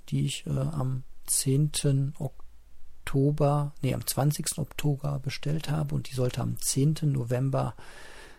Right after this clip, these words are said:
eigentlich kommen. Jetzt habe ich nochmal nachgeguckt online, jetzt ist es der siebzehnte November. Noch nie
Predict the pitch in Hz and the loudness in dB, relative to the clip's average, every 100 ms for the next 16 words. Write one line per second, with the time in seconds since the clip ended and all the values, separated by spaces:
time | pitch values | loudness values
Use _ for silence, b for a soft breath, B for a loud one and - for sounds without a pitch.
0 | B 120 127 120 - - 147 151 - 123 | B 0 2 2 -2 4 6 6 4 -2
1 | 123 120 113 110 127 - 127 - 131 - | 0 0 0 2 0 2 0 0 -2 -2
2 | - 123 117 113 117 120 - 135 120 - | -4 -2 0 0 0 -2 -4 -6 -4 -2
3 | 110 127 - - 117 - 120 110 107 110 | -2 -2 -2 -2 -4 -2 -2 0 -2 0
4 | 113 127 - B B B B B B 123 | 0 -2 -6 B B B B B B -2
5 | - 127 143 147 | 2 6 8 6